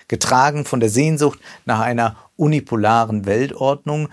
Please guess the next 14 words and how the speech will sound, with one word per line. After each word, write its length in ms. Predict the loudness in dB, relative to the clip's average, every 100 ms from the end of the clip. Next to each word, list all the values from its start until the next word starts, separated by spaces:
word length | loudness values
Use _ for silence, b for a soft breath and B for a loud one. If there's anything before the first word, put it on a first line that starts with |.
| B -8
wie 160 | -4 -2
sie 300 | 0 -2 -2
tatsächlich 640 | -4 0 -2 0 -6 -4
noch 160 | -6 -4
neunzehnhundertsechsundneunzig, 1700 | -2 -2 -2 -4 -4 -4 -4 -4 -4 -8 -6 -4 -4 -6 -8 -6
als 180 | -6 -6
der 140 | -6
erste 360 | -4 -6 -6 -8
Film 300 | -4 -4 -4
in 100 | -6
die 140 | -8
Kinos 440 | -8 -8 -6 -8 -8
kam, 320 | -4 -4 -6 B B -6
vorherrschte. 880 | 2 2 2 -6 -8 -12 -10 -12